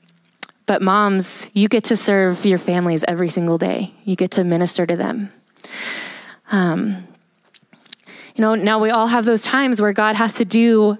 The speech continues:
a spiritual adjustment like he did on me. <laughs> Um, I had to go, you know, he had to play chiropractor basically and get me <laughs> back in alignment. Um,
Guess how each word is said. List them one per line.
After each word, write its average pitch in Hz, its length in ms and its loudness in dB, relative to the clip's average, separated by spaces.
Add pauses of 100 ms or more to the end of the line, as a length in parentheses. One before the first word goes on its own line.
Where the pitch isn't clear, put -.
a 190 60 -2
spiritual 226 560 0
adjustment 202 600 0
like 170 160 -2
he 190 120 2
did 196 160 2
on 170 200 0
me. 175 480 -2
<laughs> - 40 -18 (880)
Um, 185 320 2
I 180 40 0
had 190 140 0
to 202 80 0
go, 208 400 2
you 202 160 2
know, 175 140 0
he 180 160 0
had 202 80 2
to 202 120 2
play 202 320 0
chiropractor 190 880 -2
basically 175 560 0 (380)
and 190 140 0
get 208 120 2
me 208 120 0
<laughs> - 0 -
back 214 260 0
in 214 80 0
alignment. 190 540 0 (540)
Um, 180 520 0